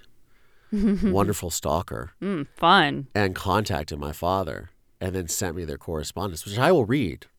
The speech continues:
Speaker 2: on another episode of the podcast, which is super fun. We'll discuss
Speaker 1: Gotta
Speaker 2: true
Speaker 1: love
Speaker 2: crime
Speaker 1: people.
Speaker 2: group, <laughs> true crime
Speaker 1: True crime
Speaker 2: groupies.
Speaker 1: groupies.
Speaker 2: Oh, and stalkers. It's a lot of fun.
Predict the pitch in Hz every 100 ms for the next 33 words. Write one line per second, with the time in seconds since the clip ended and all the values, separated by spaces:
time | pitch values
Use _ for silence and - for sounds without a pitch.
0 | - 107 90 85 92 85 71 - - 104
1 | 101 87 76 - 82 90 - - - -
2 | 76 69 - - 95 80 - 85 78 95
3 | 92 90 - 87 - - - 165 165 147
4 | 190 170 135 131 123 104 120 135 113 -
5 | - - - - 190 240 226 - 165 175
6 | 175 170 127 120 117 175 - 127 117 107
7 | 104 85 185 226 - 180 165 156 151 147
8 | 143 - - 131 135 117 110 101 - 110
9 | 117 - 87 82 95 117 90 82 78 78
10 | 82 85 90 90 82 69 64 52 55 -
11 | 50 50 50 50 50